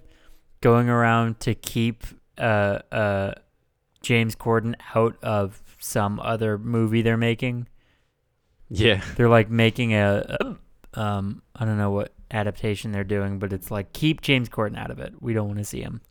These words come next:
Speaker 2: I, didn't he start, he started off as, like, a musical theater guy.
Speaker 1: Oh, yeah, absolutely.
Speaker 2: And then he got the Tonight, or the, Li-, whatever, the,
Speaker 1: The
Speaker 2: the
Speaker 1: Late
Speaker 2: fucking
Speaker 1: Late Show.
Speaker 2: show.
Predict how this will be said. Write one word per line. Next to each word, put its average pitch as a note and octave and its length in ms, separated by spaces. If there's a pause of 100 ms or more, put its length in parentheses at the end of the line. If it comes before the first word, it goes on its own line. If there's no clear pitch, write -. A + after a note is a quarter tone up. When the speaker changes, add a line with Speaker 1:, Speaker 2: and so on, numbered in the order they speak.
(100)
Speaker 2:
I, A#2+ 80
didn't G#3 420
he A3 220
start, F3 360
he F#3 140
started G3+ 320
off D#3 240
as, C3+ 280
like, B2+ 140
a A2+ 60
musical G#2+ 440
theater G2+ 360
guy. D2 240
Speaker 1:
Oh, G3+ 140
yeah, G#3+ 240
absolutely. D#3 760 (400)
Speaker 2:
And A2 140
then C3+ 120
he C#3 120
got A2 320
the A2+ 80
Tonight, F#2+ 420
or G2 120
the, F2+ 120
Li-, F#2 140
whatever, F#2 380
the, E2+ 260
Speaker 1:
The B2+ 80
Speaker 2:
the B2+ 80
Speaker 1:
Late C3 140
Speaker 2:
fucking F#2+ 260
Speaker 1:
Late E2 40
Show. D#2 140
Speaker 2:
show. D#2 300